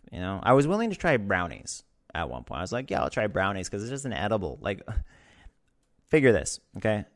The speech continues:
Oh no, you accidentally ate brownies one time. Is it the end of the world? No, it's not. So I was like, "Why, why wouldn't I try brownies? Brownies are fine. Legal, all that stuff. It's cool. Try it." But I never did. I never did. I think it's because my husband said that I would not make him comfortable,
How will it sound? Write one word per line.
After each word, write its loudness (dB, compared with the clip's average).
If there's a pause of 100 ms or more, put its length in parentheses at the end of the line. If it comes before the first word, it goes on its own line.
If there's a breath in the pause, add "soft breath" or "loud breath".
Oh 8
no, 6
you 4
accidentally 2
ate 0
brownies 0
one -4
time. -6
Is -2
it 0
the 0
end 2
of 2
the 4
world? 4
No, 2 (260)
it's -16
not. 0
So 0
I 4
was 2
like, 2
"Why, 0
why -2
wouldn't -2
I -2
try 0
brownies? 0
Brownies -4
are -6
fine. -12
Legal, 2
all 2
that 2
stuff. 0
It's -16
cool. -10 (100)
Try -12
it." -8 (680 soft breath)
But 6
I 8
never 8
did. 6 (460)
I -4
never 6
did. 4
I -2
think -4
it's -6
because -4
my 0
husband -2
said 0
that 0
I 0
would -2 (180)
not -6
make -6
him -8
comfortable, -12